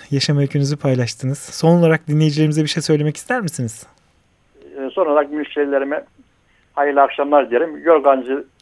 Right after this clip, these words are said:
Speaker 2: e, dükkanlarına gitsinler. Pamuk veya yün yorgan ya da yastık yaptırsınlar derim. Bana da ileride teşekkür ederler.
Speaker 1: Kesinlikle. Çok teşekkür ediyoruz. Ağzınıza sağlık. Yaşam öykünüzü paylaştığınız için de ayrıca çok teşekkürler.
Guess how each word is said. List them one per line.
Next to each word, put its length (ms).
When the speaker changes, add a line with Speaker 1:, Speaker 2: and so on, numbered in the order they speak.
Speaker 2:
e, 280
dükkanlarına 480
gitsinler. 520
Pamuk 300
veya 180
yün 160
yorgan 360
ya 120
da 60
yastık 340
yaptırsınlar 560
derim. 180
Bana 180
da 60
ileride 480
teşekkür 320
ederler. 340
Speaker 1:
Kesinlikle. 680
Çok 200
teşekkür 360
ediyoruz. 300
Ağzınıza 360
sağlık. 340
Yaşam 240
öykünüzü 360
paylaştığınız 500
için 180
de 60
ayrıca 240
çok 200
teşekkürler. 600